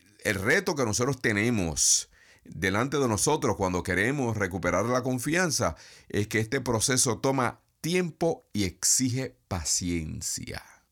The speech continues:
Mecánicamente es muy sencillo recuperar la confianza siempre y cuando usted esté dispuesto o dispuesta a ofrecer tiempo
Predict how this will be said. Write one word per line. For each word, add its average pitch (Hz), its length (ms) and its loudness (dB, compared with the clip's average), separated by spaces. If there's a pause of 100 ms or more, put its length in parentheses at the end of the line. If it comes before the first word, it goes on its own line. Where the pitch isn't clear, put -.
Mecánicamente 160 1400 0
es 107 80 2
muy 135 140 0
sencillo 123 600 2
recuperar 98 720 0 (600)
la 92 300 0
confianza 107 880 0 (520)
siempre 160 600 2
y - 20 -4
cuando 143 680 0
usted 107 400 -2
esté 123 460 0
dispuesto 143 1000 2
o 110 180 2
dispuesta 117 1000 0 (560)
a 85 120 0
ofrecer 90 580 0
tiempo 165 720 -2